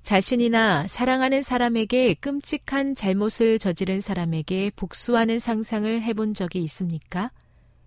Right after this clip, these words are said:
왜 그랬는지 생각해보고 기도해 보십시오. 적용. 잘못을 저지르는 사람들을 향한 분노의 감정을 어떻게 이해하는 것이 좋겠습니까?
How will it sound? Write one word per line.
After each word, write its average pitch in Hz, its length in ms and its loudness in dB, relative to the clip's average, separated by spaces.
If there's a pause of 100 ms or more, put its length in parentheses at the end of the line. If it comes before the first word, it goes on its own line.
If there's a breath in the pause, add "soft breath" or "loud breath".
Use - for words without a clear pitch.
(100)
왜 226 240 4
그랬는지 240 760 0
생각해보고 214 1000 -4 (160)
기도해 180 520 -4
보십시오. - 600 -8 (1300)
적용. 170 440 -4 (840)
잘못을 254 540 4
저지르는 285 540 2
사람들을 254 580 2
향한 220 400 0
분노의 208 460 0
감정을 180 800 -2
어떻게 226 520 -4
이해하는 247 480 -2
것이 220 300 -2
좋겠습니까? 202 920 -8